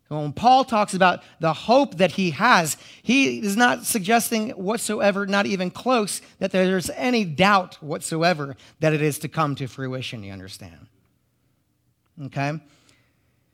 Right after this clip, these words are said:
So when Paul says the hope that we have, he is es-, essentially saying,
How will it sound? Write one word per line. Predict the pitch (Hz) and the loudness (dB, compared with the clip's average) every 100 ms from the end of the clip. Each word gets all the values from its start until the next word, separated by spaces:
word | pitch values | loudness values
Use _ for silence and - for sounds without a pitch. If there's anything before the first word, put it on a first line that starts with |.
| _ _ | _ _
So | - 170 | -6 -4
when | 160 170 | -2 -2
Paul | 156 190 196 | -2 2 2
says | 185 202 185 170 - | 4 4 4 4 -2
the | 139 156 | -2 -2
hope | 143 - 190 196 | -4 0 0 0
that | 160 151 175 | -2 -2 -2
we | 156 151 | -2 -4
have, | - 165 160 | -2 0 0
he | 131 156 | -2 -2
is | 147 135 | -2 -4
es-, | 139 - 170 | -6 -6 -6
essentially | 165 196 151 190 180 165 151 | -6 -6 -4 -2 -2 -2 -4
saying, | 139 196 175 147 | -4 -2 -2 -2